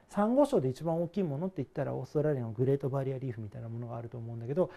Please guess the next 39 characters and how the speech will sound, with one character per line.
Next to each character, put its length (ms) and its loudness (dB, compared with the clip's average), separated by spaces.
あ 120 -2
れ 120 -2
は 100 0
ね、 120 0
も 220 -4
の 140 -6
す 140 -6
ご 160 2
く 100 4
大 200 6
き 160 -14
く 120 -4
っ 20 -2
て、 380 4
ま 140 0
あ、 40 -2
す 140 -6
ん 160 0
ご 80 6
い 60 4
サ 100 2
ン 60 4
ゴ 60 8
礁 140 6
だ 120 4
な 80 6
っ 20 2
て 140 4
い 20 6
う 40 4
だ 120 0
け 140 2
じ 80 0
ゃ 20 -4
な 120 -6
く 60 -16
て、 280 -4
実 240 0
は 220 2